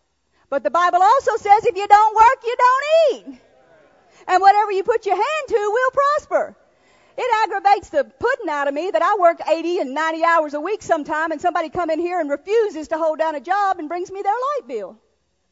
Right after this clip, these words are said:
I think, "Yeah, I was up till three this morning working, and, and where were you? Sitting there watching T V, eating potato chips?"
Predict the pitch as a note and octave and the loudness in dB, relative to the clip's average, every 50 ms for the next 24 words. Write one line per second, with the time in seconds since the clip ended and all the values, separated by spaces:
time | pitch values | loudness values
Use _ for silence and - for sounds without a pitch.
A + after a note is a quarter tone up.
0 | _ _ _ _ _ _ _ _ _ _ _ _ _ _ _ _ _ _ _ _ | _ _ _ _ _ _ _ _ _ _ _ _ _ _ _ _ _ _ _ _
1 | _ _ _ _ _ _ _ _ _ _ _ _ _ _ _ _ _ _ _ _ | _ _ _ _ _ _ _ _ _ _ _ _ _ _ _ _ _ _ _ _
2 | _ _ _ _ _ _ _ - - C#4 D4+ C#4+ D4 C#4 A3+ - C4 _ _ _ | _ _ _ _ _ _ _ -8 -6 -6 -4 -4 -6 -8 -10 -14 -20 _ _ _
3 | _ _ _ _ _ _ _ _ _ _ _ _ _ _ _ _ _ - - _ | _ _ _ _ _ _ _ _ _ _ _ _ _ _ _ _ _ -20 -20 _
4 | _ _ _ _ D4 B3+ E4+ A#4 E5+ - F4 F#4 G4+ A#4+ - _ _ _ - _ | _ _ _ _ -8 -6 -4 -4 -2 -2 0 0 0 -2 -4 _ _ _ -20 _
5 | _ _ _ _ _ - - G4 B4+ A#4 F#4 - F#4+ F4+ - A#4+ C5 - B4+ C#5 | _ _ _ _ _ -4 0 0 0 2 2 0 0 2 0 -2 0 0 2 2
6 | D5+ D5 C#5 - A4 - - F4 F#4 F4+ D#4+ D4 C#4 C#4+ D4+ D#4 D4+ C#4 - - | 4 4 2 2 -2 -6 -4 -2 0 0 0 -2 -2 -2 0 0 0 0 -2 -6
7 | C4 C4+ C#4+ C#4+ C4 A#3+ D4 C4+ G#3 C#4+ D#4+ F#4+ G4 A4+ G#4+ F#4 G#4+ B4 C5 C#5 | -8 -6 -8 -8 -8 -6 -6 0 2 2 2 2 2 -2 -2 0 4 4 4 4
8 | D#5 D#5 _ _ _ _ _ - E4 D#4+ D#4+ F4 F4 G4 F#4+ G4 - G4 D4+ D4 | 4 0 _ _ _ _ _ -12 -8 -2 0 0 2 2 0 -2 -2 -4 -6 -4
9 | F4+ F4+ G#4+ G#4+ C5 C5 C5 A#4+ G4 D4+ C#4+ C4+ - - G4 G4+ A#4+ A#4+ A#4+ - | -4 -4 -2 0 2 2 2 2 0 -2 -6 -8 -4 0 0 0 0 0 0 -2
10 | C#5+ D5+ D#5 - - - | -2 -2 -4 -8 -12 -20